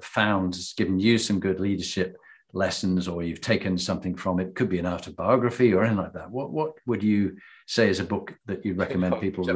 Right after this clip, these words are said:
Speaker 1: read?
Speaker 2: mentioned Reagan. I, I, I read Reagan's book recently. That's the most recent one. It's a long one, but I, but I just, you know, his,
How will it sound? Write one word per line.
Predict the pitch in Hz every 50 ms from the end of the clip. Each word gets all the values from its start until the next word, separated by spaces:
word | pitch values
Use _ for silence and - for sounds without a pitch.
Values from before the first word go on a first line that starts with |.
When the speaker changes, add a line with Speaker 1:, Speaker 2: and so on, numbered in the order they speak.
| 90
Speaker 1:
read? | 87 82
Speaker 2:
mentioned | 117 117 123 - - - -
Reagan. | - 95 98 113 101 90 95 85
I, | 87 87
I, | 85 - 92 98 92 - -
I |
read | - - 85 87 101 101 90 78
Reagan's | 87 87 87 85 90 85 80
book | - - 82 78 78 -
recently. | 80 78 78 78 - 87 82 76
That's | 76 76
the | 76
most | 82 85 82 78 - -
recent | 80 80 78 - - 76
one. | 69 69 76
It's | 78
a | 80
long | 78 78 82 90 90 87
one, | 80 76
but | 69 80 80
I, | 80 80 - 80 -
but | - 85
I | 85
just, | 82 - 90 82 - - _ -
you | 87
know, | 85 82
his, | 80 82 82 85